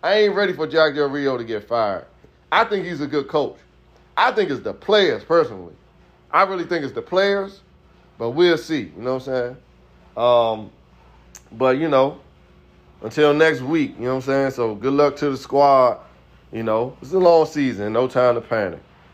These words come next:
We out. Um, anybody that been listening, appreciate you always. Keep listening. I'ma keep doing the podcast, sports shit, sports, entertainment,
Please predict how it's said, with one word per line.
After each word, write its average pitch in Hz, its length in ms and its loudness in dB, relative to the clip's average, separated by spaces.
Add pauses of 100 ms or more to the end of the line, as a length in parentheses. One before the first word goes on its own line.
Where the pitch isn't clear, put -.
(140)
We 120 280 0
out. 107 280 2
Um, 104 480 2 (1300)
anybody 147 460 4
that 139 100 -4
been 135 140 -2
listening, 147 360 2
appreciate 147 760 -2
you 151 180 -2
always. 147 720 2 (480)
Keep 147 280 -4
listening. 156 580 2 (360)
I'ma 110 160 -6
keep 147 260 -2
doing 156 200 6
the 143 60 0
podcast, 151 840 2
sports 160 400 -2
shit, 156 420 -4 (520)
sports, 165 480 2 (120)
entertainment, 160 840 0